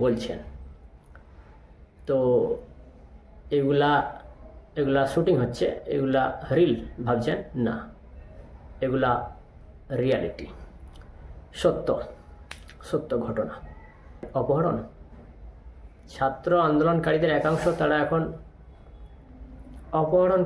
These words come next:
করছে, কিন্তু মনে হয় তারা ছাত্রও নয়। ইউনিভার্সিটির ছাত্ররা, তারা তো, বা কলেজের ছাত্র, ইউনিভার্সিটির ছাত্র, স্কুলের ছাত্র, তারা তো এইসব কাজ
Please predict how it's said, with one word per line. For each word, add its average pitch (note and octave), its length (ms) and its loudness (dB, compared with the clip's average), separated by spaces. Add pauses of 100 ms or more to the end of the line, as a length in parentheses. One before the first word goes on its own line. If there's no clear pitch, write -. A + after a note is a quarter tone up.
করছে, - 300 2 (1080)
কিন্তু C#3+ 260 2
মনে E3 180 6
হয় G3+ 140 6 (100)
তারা F#3 140 6 (120)
ছাত্রও E3+ 520 4
নয়। F#3+ 160 2 (1300)
ইউনিভার্সিটির D#3 580 2
ছাত্ররা, E3+ 460 4 (160)
তারা D#3+ 180 4 (100)
তো, F#3 80 6 (1600)
বা B2+ 80 -2 (100)
কলেজের D#3+ 400 4
ছাত্র, F3 260 2
ইউনিভার্সিটির E3+ 440 4
ছাত্র, E3 200 0 (180)
স্কুলের D3+ 420 4
ছাত্র, F3 220 2 (140)
তারা D3+ 220 6
তো A#3 100 6
এইসব A3 240 4
কাজ F#3+ 100 2